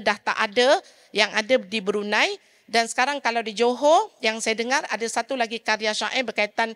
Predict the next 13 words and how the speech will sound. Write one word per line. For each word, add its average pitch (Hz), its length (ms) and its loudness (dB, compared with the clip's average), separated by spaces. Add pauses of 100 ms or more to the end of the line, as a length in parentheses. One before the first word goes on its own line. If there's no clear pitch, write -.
(280)
Sultan 233 520 -2
Perak 233 360 0 (120)
yang 220 200 -2
ditulis 214 440 -4
oleh 202 200 -4
Cikgu 208 400 -4
Ibrahim 190 400 -4
Said, 262 440 -2
ya, 302 120 2 (360)
tentang 202 360 -4
Sultan 196 440 -4
Azlan 180 440 -4
Shah. - 220 -2